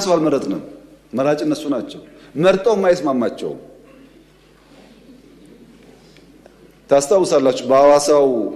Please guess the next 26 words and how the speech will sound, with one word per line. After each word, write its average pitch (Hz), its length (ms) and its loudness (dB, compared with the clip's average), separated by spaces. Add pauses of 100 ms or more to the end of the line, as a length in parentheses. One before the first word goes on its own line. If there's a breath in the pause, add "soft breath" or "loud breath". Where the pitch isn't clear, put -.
(120)
ጉባኤ 135 340 0 (1120)
በመጀመሪያው 127 800 2
ለውጥ 165 280 0
ላይ 208 180 0 (120)
ችግር 123 300 -2
ነበር። 87 320 -4 (280)
በሐዋሳው 127 460 2
ጉባኤ 131 300 0 (420)
መቶ 135 300 0
ፐርሰንት 143 440 -4 (600 soft breath)
የቲ 120 160 -2
ፒ 127 140 -8
ኤል 131 140 0
ኤፍ 135 120 -2
ማዕከላዊ 113 360 0
ኮሚቴ 113 360 -4
ድምፅ 151 220 -4
ሰጥቶ 143 260 -4
ከመረጠኝ 147 420 -2
በኋላ 143 280 -2 (600 loud breath)
በሁለት 160 320 2
ወር 143 120 0
ሶስት 139 200 -4
ወር 143 120 -2
ደግሞ 180 140 0
አልተስማማውም። 110 600 -4